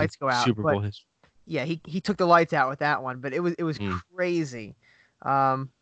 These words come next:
Speaker 1: but man, we, we gotta find somebody like Jacoby again because, I mean, I, I miss that so much. But,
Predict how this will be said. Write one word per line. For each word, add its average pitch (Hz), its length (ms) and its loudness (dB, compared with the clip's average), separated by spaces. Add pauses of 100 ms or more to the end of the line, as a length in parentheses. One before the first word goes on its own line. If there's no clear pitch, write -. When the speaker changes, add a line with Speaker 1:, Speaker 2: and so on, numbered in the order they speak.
(140)
Speaker 1:
but 151 140 -2
man, 139 480 2
we, 170 220 -2
we 190 120 2
gotta 190 180 10
find 175 200 6
somebody 160 240 4
like 156 140 4
Jacoby 143 500 -2
again 127 320 -6
because, 123 640 -6 (140)
I 139 40 -2
mean, 135 140 0
I, 135 120 6 (100)
I 139 120 6
miss 143 220 0
that 123 200 -2
so 120 200 -2
much. 117 400 -6
But, 131 160 6